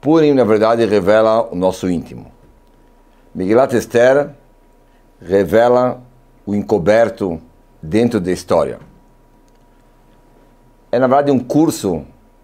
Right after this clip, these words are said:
como ler os jornais, como ouvir o noticiar-, noticiário. Na verdade, Purim cai no mês de Adar. O signo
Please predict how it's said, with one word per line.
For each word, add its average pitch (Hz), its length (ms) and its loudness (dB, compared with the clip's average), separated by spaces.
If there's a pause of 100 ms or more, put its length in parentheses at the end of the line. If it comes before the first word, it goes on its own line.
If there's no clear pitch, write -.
(420)
como 151 280 0
ler 135 420 2 (640)
os 110 120 -6
jornais, 135 800 -2 (800)
como 139 200 -2
ouvir 123 160 2
o - 20 2
noticiar-, 120 580 0
noticiário. 104 760 -2 (2500)
Na 92 120 -6
verdade, 113 600 0 (480)
Purim 123 380 0
cai 107 180 0
no 98 120 -2
mês 101 240 -2
de 95 100 0
Adar. 82 400 -2 (1300)
O 82 80 -12
signo 98 540 -2